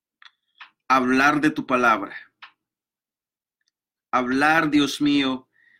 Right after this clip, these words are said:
eh, de este maravilloso, eh, eh, este maravilloso libro. Padre,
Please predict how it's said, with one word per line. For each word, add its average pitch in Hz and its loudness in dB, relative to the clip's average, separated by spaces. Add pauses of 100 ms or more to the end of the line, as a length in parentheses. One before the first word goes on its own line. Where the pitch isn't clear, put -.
(140)
eh, - -16
de 131 -4
este 139 -4
maravilloso, 127 -2
eh, 110 -10
eh, 104 -16 (880)
este - -6
maravilloso 127 0
libro. 120 -2 (1400)
Padre, 113 -2